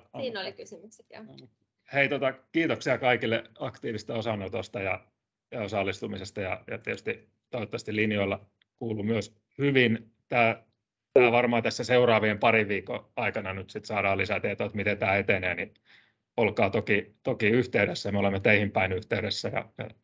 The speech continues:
Speaker 2: pohditaan sitten, kun tiedetään enemmän, että miten, miten tähän haasteeseen missäkin organisaatiossa kannattaa lähestyä ja miten se ratkaistaan.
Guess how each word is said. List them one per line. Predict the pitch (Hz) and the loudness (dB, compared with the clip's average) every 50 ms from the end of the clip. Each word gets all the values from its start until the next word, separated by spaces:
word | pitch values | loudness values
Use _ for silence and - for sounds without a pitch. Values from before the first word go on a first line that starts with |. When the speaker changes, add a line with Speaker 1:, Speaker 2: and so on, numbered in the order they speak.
| _ _ | _ _
Speaker 2:
pohditaan | - 120 107 104 98 98 - 113 95 | -2 0 2 2 2 0 0 0 0
sitten, | 101 107 104 - 104 | 0 0 -2 -4 -4
kun | 104 101 | -4 0
tiedetään | - 104 101 98 95 - 113 101 101 | 2 2 4 4 2 2 2 4 4
enemmän, | 101 98 95 95 98 | 4 2 2 0 -2
että | 95 - 107 | -6 -6 -4
miten, | 98 - 110 104 107 - _ _ - | -4 -2 -2 -2 -4 -8 _ _ -8
miten | 113 107 - 113 101 - | -6 -4 -4 -4 -4 -2
tähän | 107 98 104 90 | -2 -2 0 2
haasteeseen | 101 101 101 - - - 110 107 - 107 101 | 2 2 2 0 0 -2 -2 -2 -2 -4 -6
missäkin | 104 - - 131 - 123 113 | -6 -6 -8 -8 -6 -4 -4
organisaatiossa | 113 - 113 117 113 104 110 101 101 120 113 - | -4 -4 -4 -6 -4 -4 -4 -4 -4 -4 -6 -6
kannattaa | - 123 110 104 - - - 117 113 - - _ _ _ - - - _ _ _ | -4 -4 -4 -4 -6 -6 -6 -6 -6 -6 -10 _ _ _ -20 -20 -20 _ _ _
lähestyä | - - 123 110 101 95 - - 113 104 | 0 2 4 4 4 2 0 -2 -2 -2
ja | 98 | -2
miten | 101 - 110 98 - | -2 -2 -4 -4 -4
se | - | -4
ratkaistaan. | - 170 - - - 113 - - - - - - - | -6 -8 -8 -8 -10 -12 -10 -10 -8 -8 -8 -8 -10